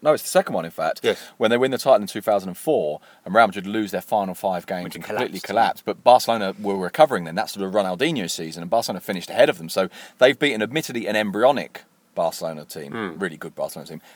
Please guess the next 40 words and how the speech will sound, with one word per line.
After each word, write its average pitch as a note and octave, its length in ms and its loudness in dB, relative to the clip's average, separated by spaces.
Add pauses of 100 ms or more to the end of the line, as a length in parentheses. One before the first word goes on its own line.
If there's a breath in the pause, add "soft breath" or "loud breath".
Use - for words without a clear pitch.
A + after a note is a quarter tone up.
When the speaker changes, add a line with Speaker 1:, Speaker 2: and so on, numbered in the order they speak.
(200 soft breath)
Speaker 1:
and A2+ 240 4
that F#2+ 160 0
Real F#2 160 2
Madrid F2 200 -10
Galactico F2 400 -6
side E2 320 -6
with, D#2+ 280 -16
with F2 220 -14
Beckham E2 380 -8 (260)
as F2 200 -6
the E2 240 -10
sort - 280 -12
of - 60 -20
star E2+ 360 -2
signing E2+ 300 -8
that E2+ 160 -12
year, E2+ 220 -8 (240 loud breath)
having F#2 280 -4
won G2 140 -2
it F2+ 120 -8
when G2 180 -4
it - 80 -10
was G2 240 -12 (240)
Zidane A2 420 4
the F2+ 60 -8
star E2+ 260 -6
signing. E2+ 300 -10 (260 loud breath)
Speaker 3:
Hmm. - 140 -20 (100)
Speaker 1:
Correct G3 280 8
me F#3 80 0
if E3+ 100 -4
I'm C#3+ 180 2
wrong, A#2 200 4
but - 180 0
I C#3+ 160 2
think - 600 -8
that - 140 -8
in G#2 80 -10
Zidane's A#2 400 -4
season, F2+ 520 -8